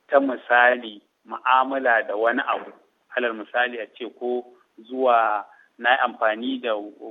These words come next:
buta da wani ya amfani da shi, ko na je ban ɗakin da wani ya shiga, ko na, na sa kayan wani da wani ya sa. To, duk wannan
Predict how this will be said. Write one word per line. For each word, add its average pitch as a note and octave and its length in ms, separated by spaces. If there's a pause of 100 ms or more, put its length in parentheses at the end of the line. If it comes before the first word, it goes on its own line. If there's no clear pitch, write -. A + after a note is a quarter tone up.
(120)
buta C3 460
da G2+ 100
wani A#2+ 280
ya B2+ 100
amfani A2 520
da C3 100
shi, - 260 (320)
ko B2 120
na B2+ 200
je B2+ 180
ban C3+ 220
ɗakin A#2+ 400
da G#2 80
wani B2 320
ya C3 60
shiga, B2 420 (340)
ko B2 180
na, C3 500 (340)
na C3 220 (120)
sa B2 480 (280)
kayan C#3 520
wani C#3+ 240
da B2+ 160
wani B2 320
ya A#2 80 (100)
sa. A#2 100 (400)
To, A#2+ 120
duk C#3+ 200
wannan E3 360